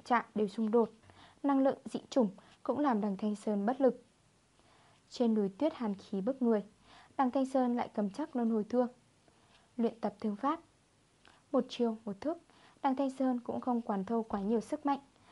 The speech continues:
Cái quan trọng là nhận thức một loại ý cảnh. Hả?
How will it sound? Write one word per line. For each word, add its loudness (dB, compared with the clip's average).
Cái 4
quan 4
trọng 0
là 2
nhận 0
thức 0
một 0
loại -2
ý -2
cảnh. 4
Hả? -6